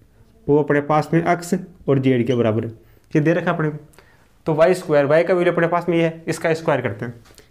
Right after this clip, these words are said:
ये अपने पास में होगा के की घात वन upon b, इसका स्क्वायर बराबर एक्स और जेड। एक्स का वैल्यू कितना है, के की घात वन upon a, और जेड का मान कितना है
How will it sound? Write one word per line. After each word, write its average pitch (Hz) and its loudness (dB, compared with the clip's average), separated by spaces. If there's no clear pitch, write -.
ये 151 0
अपने 151 -2
पास 151 0
में 165 2
होगा 151 2
के 151 0
की 156 2
घात 147 -2
वन 147 2
upon 147 0
b, 143 0
इसका 147 -2
स्क्वायर 110 -4
बराबर 110 -6
एक्स 175 -4
और 143 2
जेड। 123 0
एक्स 156 -4
का 180 0
वैल्यू 165 2
कितना 147 -2
है, 143 -2
के 147 2
की 165 2
घात 151 -2
वन 131 2
upon 127 0
a, 135 -4
और 135 2
जेड 143 2
का 156 0
मान 147 2
कितना 147 -2
है 151 -4